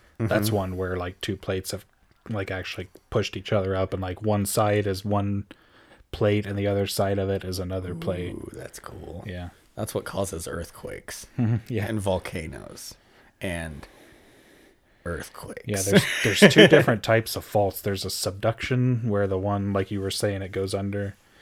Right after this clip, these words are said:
Speaker 1: And then I forget what the other one's called, where they go side to
Speaker 2: Yeah,
Speaker 1: side.
Speaker 2: they kinda rub. And those ones really cause
Speaker 1: Yeah.
Speaker 2: earthquakes. Like the San Andreas Fault.
Speaker 1: Yeah, that's, uh, I can't think of what those ones are called.
Speaker 2: I don't know, but, like, that one actually, like,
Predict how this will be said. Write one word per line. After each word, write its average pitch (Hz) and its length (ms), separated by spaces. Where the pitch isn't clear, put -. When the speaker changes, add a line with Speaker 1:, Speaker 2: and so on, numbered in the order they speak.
Speaker 1:
And 110 100
then 104 80
I 101 80
forget 107 240
what 107 100
the 101 100
other 98 160
one's 92 180
called, 92 300
where 95 120
they 92 120
go 95 180
side 95 360
to 92 120
Speaker 2:
Yeah, 101 140
Speaker 1:
side. 92 60
Speaker 2:
they 95 120
kinda 95 180
rub. 87 420
And 101 300
those 110 240
ones 92 180
really 90 240
cause 87 260
Speaker 1:
Yeah. 98 220
Speaker 2:
earthquakes. 90 400
Like 92 240
the - 80
San 98 340
Andreas 87 640
Fault. - 340
Speaker 1:
Yeah, 98 160
that's, 107 320
uh, 90 300
I - 60
can't - 200
think 104 140
of 107 60
what 104 120
those 101 200
ones 98 180
are 98 40
called. 104 300
Speaker 2:
I 123 60
don't 131 140
know, 110 180
but, 107 320
like, 98 280
that 131 180
one 123 100
actually, 101 340
like, 85 260